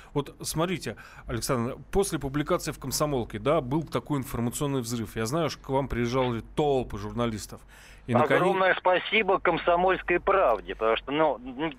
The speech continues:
Speaker 2: неожиданно так рвануло информационно, это моя ситуация.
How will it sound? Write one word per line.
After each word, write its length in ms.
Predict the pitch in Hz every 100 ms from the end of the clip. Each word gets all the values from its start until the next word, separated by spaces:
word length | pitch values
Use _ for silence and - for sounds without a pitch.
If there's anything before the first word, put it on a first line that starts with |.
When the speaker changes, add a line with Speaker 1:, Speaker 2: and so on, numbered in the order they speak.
| -
Speaker 2:
неожиданно 840 | 151 170 185 - 190 175 135 127 113
так 200 | 117 123
рвануло 1000 | 101 98 131 156 151 110 92 80 82 92
информационно, 880 | 113 - 123 123 - 135 151 139
это 340 | 110 131 117 101
моя 300 | 113 131 135
ситуация. 760 | - 135 123 90 - 80 69